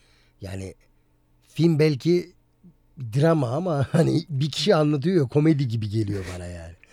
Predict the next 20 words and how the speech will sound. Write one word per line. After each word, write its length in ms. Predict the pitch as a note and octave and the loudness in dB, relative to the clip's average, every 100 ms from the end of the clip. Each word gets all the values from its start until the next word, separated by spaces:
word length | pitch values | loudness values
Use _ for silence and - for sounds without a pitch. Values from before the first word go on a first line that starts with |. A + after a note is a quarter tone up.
| - - - - | -20 -20 -20 -6
Dolayısıyla 540 | C3+ F3 D#3 G3+ F#3+ | -2 0 -2 -4 -2
bu 80 | E3 | 0
anlamda 420 | E3 E3 E3 F#3 | 0 0 -2 -4
çok 300 | E3 F#3 D#3+ | -4 -6 -6
iyiyiz. 380 | A#2 G#2+ E3+ - _ _ _ _ _ - | -8 -8 -8 -12 _ _ _ _ _ -12
Ee, 300 | G#2+ A2 G#2+ | -10 -8 -4
çok 220 | F3+ D3 | -4 -2
çok 200 | D#3 C3+ | -6 -4
daha 180 | D#3 C#3+ | -6 -6
iyi 400 | C3+ C#3 C#3+ B2 | -4 -4 -6 -8
noktaya 440 | A#2 A#2 - A#2 G2+ | -8 -8 -8 -8 -8
da 40 | |
gidecek. 540 | F2 D#2+ D2+ F#2+ C#3 _ _ _ _ _ _ - | -12 -16 -16 -14 -14 _ _ _ _ _ _ -10
E, 20 | |
tabii 280 | - F#3+ E3+ | -6 -4 -4
benim 220 | G#3+ A3+ | -4 -4
için 200 | G3+ - | -6 -4
artık 360 | F#3 F3+ C#3 F3+ _ _ _ _ _ _ | -4 -4 -6 -14 _ _ _ _ _ _
ya 220 | F3 D#3 | -4 0
ben, 280 | F#3 A3 A3+ | 2 0 -4